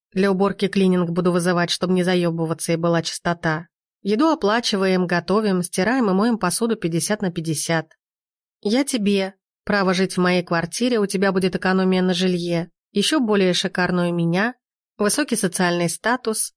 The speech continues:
быть со мной престижно, ведь я завидная невеста с хорошей семьей, высшим образованием, любящая, с квартирой.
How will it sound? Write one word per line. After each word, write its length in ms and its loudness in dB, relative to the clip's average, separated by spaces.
быть 240 0
со 120 0
мной 180 2
престижно, 680 0
ведь 200 0
я 80 2
завидная 480 2
невеста 480 0
с 40 -4
хорошей 420 -2
семьей, 500 0
высшим 380 2
образованием, 800 0
любящая, 520 0
с 60 -4
квартирой. 800 -2